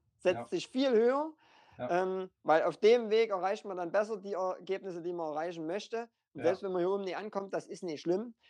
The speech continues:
Speaker 2: Ja.
Speaker 1: Doch man hat einfach mehr Ansporn. Und wenn man sich manchmal einfach in das reinversetzt, das ist, da kriegt man mal Gänsehaut, ne? Weil man dann einfach denkt: „Das ist geil, was wäre das für ein Gefühl?“
Speaker 2: Hm.
Speaker 1: Also, denkt die Nummer lieber größer, ähm,
Speaker 2: Ja.
Speaker 1: macht's aber nicht zu kompliziert.
Speaker 2: Ja.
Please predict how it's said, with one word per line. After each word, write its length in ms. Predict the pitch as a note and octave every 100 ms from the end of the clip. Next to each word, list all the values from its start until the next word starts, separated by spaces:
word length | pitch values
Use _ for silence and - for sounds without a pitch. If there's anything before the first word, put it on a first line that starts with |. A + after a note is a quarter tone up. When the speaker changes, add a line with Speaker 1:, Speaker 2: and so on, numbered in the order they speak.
| _ _
Speaker 2:
Ja. 80 | F3+
Speaker 1:
Doch 80 | D#3+
man 160 | D3+
hat 120 | D#3 -
einfach 220 | E3+ D3+
mehr 220 | D3+ D3+
Ansporn. 460 | E3+ G3 - B2+ A#2 _ -
Und 160 | D3+ C#3
wenn 120 | F3
man 100 | G3
sich 120 | F3
manchmal 360 | D#3+ F#3 F#3+ D#3+
einfach 180 | E3 D#3
in 80 | D3
das 180 | D3+ C#3
reinversetzt, 800 | C3 F#3+ A3 F#3 D#3+ E3 E3 _ _ _
das 180 | - -
ist, 300 | C3+ - - _ _ _ _ _ _ _ -
da 80 | A#2+
kriegt 200 | D#3 F3+
man 140 | F3
mal 140 | D3
Gänsehaut, 520 | C#3 D#3 E3 A#2+ A#2+ B2+
ne? 140 | E3+
Weil 100 | F#3
man 120 | E3+
dann 100 | D#3
einfach 220 | D#3 D3+ C#3+
denkt: 260 | C#3 C#3
„Das 140 | C3+ C3+
ist 140 | C#3
geil, 300 | - C3 C3+
was 160 | C#3+ D3+
wäre 120 | C#3+
das 140 | C#3
für 120 | - D3
ein 100 | C#3
Gefühl?“ 460 | C3 C#3+ D3+ D3 - - -
Speaker 2:
Hm. 140 | E3
Speaker 1:
Also, 40 | E3+
denkt 380 | - A#3+ C#4+
die 80 | B3
Nummer 240 | A#3 B3 A#3
lieber 240 | G#3 D#3+
größer, 460 | C#3 G#3 D4+ D#4 D#4+ _ _ _ _
ähm, 260 | F3+ F#3 F3+
Speaker 2:
Ja. 60 | -
Speaker 1:
macht's 260 | E3 -
aber 140 | G3 D#3+
nicht 140 | E3
zu 80 | E3
kompliziert. 480 | C#3+ B2 A#2 - A2 _ _ _ -
Speaker 2:
Ja. 240 | G2+ -